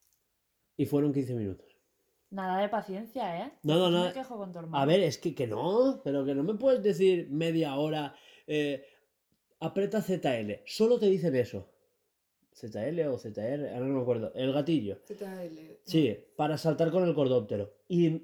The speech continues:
Speaker 1: y te dicen, "Y pruébalo". Y no te puedes ir para allá, no te puedes ir para acá, no te puedes ir a ningún lado. Y claro, el objetivo real es subirse a la piedra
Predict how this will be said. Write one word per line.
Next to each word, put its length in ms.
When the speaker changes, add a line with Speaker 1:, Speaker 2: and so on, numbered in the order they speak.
Speaker 1:
y 60
te 80
dicen, 420
"Y 120
pruébalo". 640
Y 100
no 120
te 100
puedes 240
ir 120
para 180
allá, 340
no 100
te 100
puedes 220
ir 100
para 160
acá, 240
no 100
te 100
puedes 200
ir 200
a 100
ningún 300
lado. 240
Y 320
claro, 440
el 160
objetivo 480
real 280
es 260
subirse 880
a 120
la 200
piedra 600